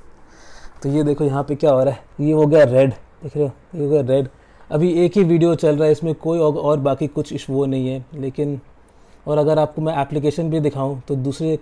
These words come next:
कोई एप्लीकेशन खुला नहीं है Serato को छोड़ के।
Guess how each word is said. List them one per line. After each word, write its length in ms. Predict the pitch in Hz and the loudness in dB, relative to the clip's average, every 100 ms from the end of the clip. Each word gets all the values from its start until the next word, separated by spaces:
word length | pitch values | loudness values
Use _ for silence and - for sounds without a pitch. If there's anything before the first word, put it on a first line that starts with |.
| - | -4
कोई 220 | 175 185 | 0 2
एप्लीकेशन 520 | 160 160 151 151 160 | 2 0 -4 -4 -6
खुला 220 | 147 143 | -4 -2
नहीं 120 | 139 143 | 0 -2
है 60 | |
Serato 440 | 143 147 135 139 131 | -2 0 0 -2 -2
को 120 | 147 | -4
छोड़ 240 | - 127 | -4 -8
के। 140 | 117 | -8